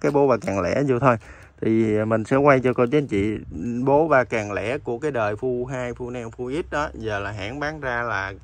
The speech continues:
cái bố dài như thế này, là cái bụng không sơn nha, và không có ký hiệu nha cô chú anh chị.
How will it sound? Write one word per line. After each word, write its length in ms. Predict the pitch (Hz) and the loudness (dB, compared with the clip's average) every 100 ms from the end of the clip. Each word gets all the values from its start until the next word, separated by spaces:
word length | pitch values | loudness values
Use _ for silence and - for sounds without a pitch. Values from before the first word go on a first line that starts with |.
| - | -16
cái 100 | 131 | -12
bố 360 | 143 135 143 165 | -4 -4 -4 -4
dài 380 | 127 120 98 98 | -2 0 0 -2
như 140 | 107 117 | -8 -8
thế 180 | 139 | -8
này, 240 | 135 107 95 - - | -4 -6 -8 -16 -18
là 80 | - | -10
cái 100 | 139 | -6
bụng 320 | 123 101 110 | -6 -8 -10
không 260 | 131 117 | -10 -10
sơn 440 | 113 139 131 117 113 | -8 -4 -2 -4 -8
nha, 140 | 117 - - | -14 -16 -10
và 140 | 107 | -10
không 260 | 95 113 107 | -6 -8 -6
có 140 | 135 131 | -10 -8
ký 160 | 151 156 | -8 -6
hiệu 300 | 151 107 101 | -4 -4 -4
nha 120 | 120 113 | -6 -8
cô 80 | |
chú 140 | 120 135 | -8 -8
anh 100 | 131 | -10
chị. 200 | 107 | -10